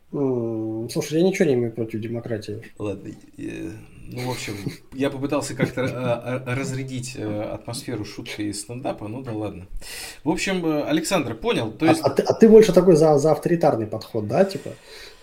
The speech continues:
Speaker 2: Э, нет, Александр, я просто не считаю, что, э, скажем так, э, тот факт,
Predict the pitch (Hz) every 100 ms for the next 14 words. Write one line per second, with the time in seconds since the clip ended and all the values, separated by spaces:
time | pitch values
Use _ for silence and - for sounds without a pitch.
0 | - - _ - 147 147 147 139 - -
1 | - 107 220 277 214 - 196 135 135 160
2 | 185 - 151 147 - 190 202 - 160 156
3 | 139 - 113 117 110 - 127 120 117 110
4 | 113 107 - 110 104 98 98 98 - 117
5 | 139 127 -